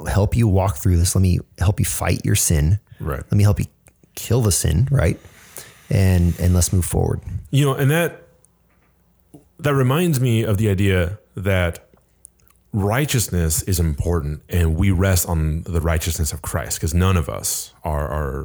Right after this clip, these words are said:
Speaker 2: righteous, and none of our own merit is ever going to be good enough.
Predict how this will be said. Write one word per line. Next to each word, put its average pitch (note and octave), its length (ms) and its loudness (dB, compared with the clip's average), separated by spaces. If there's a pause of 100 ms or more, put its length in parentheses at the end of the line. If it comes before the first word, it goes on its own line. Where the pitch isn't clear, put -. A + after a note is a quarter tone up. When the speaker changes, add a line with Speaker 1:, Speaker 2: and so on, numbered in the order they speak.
(120)
Speaker 2:
righteous, E2 560 -2
and F2 320 0
none F#2+ 200 4
of F2+ 60 2
our F2 100 4
own F2 280 4
merit F2+ 340 2
is E2+ 140 0
ever E2+ 180 2
going D#2+ 160 2
to - 80 -2
be D#2+ 80 -2
good D#2 200 0
enough. C2+ 360 -4